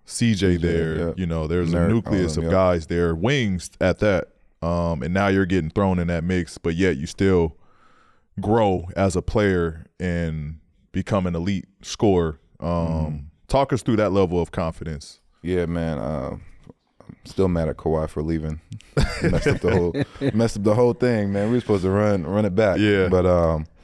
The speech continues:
Speaker 2: no, I think that that year wa-, was great development with me, uh, for me, uh, watching Kawhi and how he,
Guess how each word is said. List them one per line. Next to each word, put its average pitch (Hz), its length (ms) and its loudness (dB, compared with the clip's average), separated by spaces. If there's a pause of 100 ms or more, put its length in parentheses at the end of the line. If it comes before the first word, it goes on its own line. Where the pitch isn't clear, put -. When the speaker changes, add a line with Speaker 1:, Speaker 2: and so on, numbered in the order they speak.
(320)
Speaker 2:
no, 110 160 2
I 123 40 4
think 127 240 0
that 101 220 2
that 101 200 2
year 98 500 2
wa-, 87 300 2
was 78 200 -2
great 90 220 0
development 85 480 0
with 80 80 -2
me, 80 240 -4 (160)
uh, 78 140 -4
for 85 200 -2
me, 78 240 -4 (180)
uh, 73 300 -4
watching 80 320 -2
Kawhi 76 320 -2
and 76 80 -6
how 76 160 -6
he, 73 200 -6